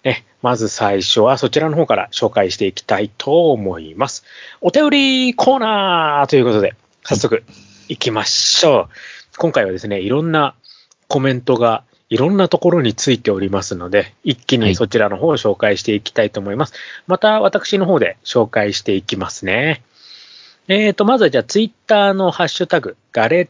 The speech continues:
Speaker 1: 々ゲーム話、ね、こちらをつけてつぶやいていただきましたコメントの方、まず紹介していきたいと思います。で、前回の、えーと、配信が二月の七日なので、それ以降についたですね、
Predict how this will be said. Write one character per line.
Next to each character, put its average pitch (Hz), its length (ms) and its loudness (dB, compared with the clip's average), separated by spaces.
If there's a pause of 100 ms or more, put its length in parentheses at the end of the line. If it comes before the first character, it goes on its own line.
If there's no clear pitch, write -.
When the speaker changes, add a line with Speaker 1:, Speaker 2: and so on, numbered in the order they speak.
Speaker 1:
々 170 120 2
ゲ 165 460 2
ー 147 40 0
ム 151 120 -2
話、 127 460 -4 (280)
ね、 151 120 0
こ 143 160 0
ち 151 120 0
ら 147 140 4
を 151 60 0
つ - 100 -12
け 147 140 0
て 135 180 0
つ 131 140 -2
ぶ 135 100 2
や 131 80 4
い 127 80 0
て - 80 -4
い 110 80 2
た 117 120 2
だ 110 100 0
き - 100 -6
ま 110 140 0
し - 40 -12
た 156 120 0
コ 156 100 0
メ 139 140 -2
ン 123 60 -8
ト 127 100 2
の 117 100 -2
方、 127 200 2
ま 113 140 0
ず 101 100 -6
紹 95 200 -4
介 95 240 -2
し - 60 -14
て 101 80 -6
い 92 80 -2
き - 100 -8
た 98 140 -2
い 90 80 -4
と 90 100 -10
思 90 160 -8
い 90 60 -8
ま 131 140 -2
す。 - 80 -18 (360)
で、 202 160 4
前 247 540 2
回 139 580 0
の、 147 340 2 (560)
え 139 600 4
ー 123 40 -12
と、 123 120 2
配 139 240 2
信 131 460 -2
が 131 120 2
二 127 200 -2
月 165 260 0
の 165 140 2
七 143 240 2
日 165 160 0
な 165 100 2
の 113 120 0
で、 101 160 2
そ 165 120 4
れ 226 160 2
以 247 120 0
降 311 200 4
に 127 140 -4
つ - 120 -6
い 110 60 0
た - 200 -6 (540)
で 117 60 -4
す 117 80 -6
ね、 170 160 0